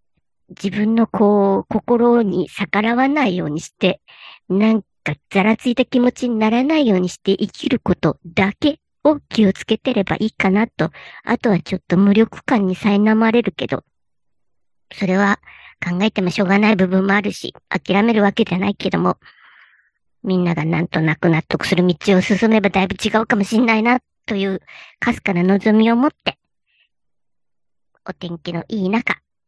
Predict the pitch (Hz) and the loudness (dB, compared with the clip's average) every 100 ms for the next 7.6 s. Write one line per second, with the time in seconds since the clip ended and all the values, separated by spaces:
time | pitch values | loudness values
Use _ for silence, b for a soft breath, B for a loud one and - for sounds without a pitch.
0 | _ _ _ _ _ _ _ _ _ 262 | _ _ _ _ _ _ _ _ _ -2
1 | - 254 254 208 - _ _ _ 294 - | 0 2 4 2 -2 _ _ _ 0 4
2 | 302 285 247 254 277 269 269 226 160 _ | 6 6 4 2 2 4 4 2 -4 _
3 | _ _ _ _ 214 208 196 - 202 214 | _ _ _ _ -8 -2 -4 0 0 0
4 | - 202 202 370 _ _ _ _ b b | 0 -2 -2 -8 _ _ _ _ b b
5 | b _ _ _ 214 202 202 190 180 156 | b _ _ _ -4 -2 0 0 -2 -6
6 | - 170 - - 175 180 - 202 - - | -4 -4 -4 -6 -6 -6 -4 -4 -2 -4
7 | 240 269 381 370 - - | 0 2 4 4 0 -4